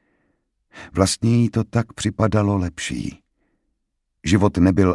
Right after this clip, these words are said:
ani čisťounký, ani jako ze škatulky. Byla to fraška, ve které se podělá, co může. A Eva nehodlala dál předstírat,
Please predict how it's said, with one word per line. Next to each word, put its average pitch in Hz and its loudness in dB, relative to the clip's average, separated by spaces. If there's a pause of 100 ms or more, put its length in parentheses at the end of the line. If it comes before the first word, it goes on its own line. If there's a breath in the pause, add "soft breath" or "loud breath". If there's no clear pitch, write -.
ani 104 4
čisťounký, 82 -2
ani 98 4
jako 65 -4
ze 64 -4
škatulky. - -10 (960 soft breath)
Byla 85 2
to 87 0
fraška, 92 -2 (120)
ve 76 -4
které 82 -4
se - -2
podělá, 82 -2
co 78 -6
může. 71 -2 (580 soft breath)
A 101 4
Eva 85 4
nehodlala 80 2
dál 69 2
předstírat, 76 -2